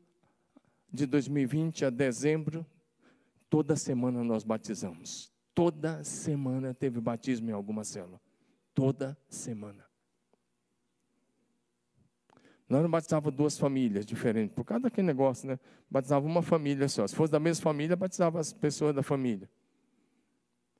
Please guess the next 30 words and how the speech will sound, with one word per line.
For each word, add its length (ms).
Por 120
causa 160
de 60
contaminação, 680
a 20
gente 160
tomava 360
todos 260
os 120
cuidados. 480
E 100
lá 160
esfria 380
também 260
um 80
pouco 280
no 60
mês 160
de 160
julho. 400
O 60
mês 160
de 80
julho 220
tava 280
frio 280
pra 120
caramba. 440
E 40
imagina 540